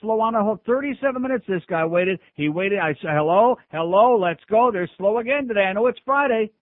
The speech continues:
It's the end of a tough week, a week in your life. Here's Fort Lauderdale. Hello.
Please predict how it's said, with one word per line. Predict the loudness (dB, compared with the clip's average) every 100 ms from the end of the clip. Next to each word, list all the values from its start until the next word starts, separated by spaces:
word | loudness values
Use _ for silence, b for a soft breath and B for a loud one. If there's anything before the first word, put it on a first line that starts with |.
| -16
It's | -10
the | -4
end | -2
of | -2
a |
tough | -2 -2 0
week, | 0 -2
a | -6
week | -6 -4
in | -4
your | -4 -2
life. | 0 -2 -6 _ _ _ _ _ _ _ _ _ _ _ _ _ _
Here's | -10 -8 -2
Fort | -2
Lauderdale. | 2 0 0 -2 -2
Hello. | 0 -2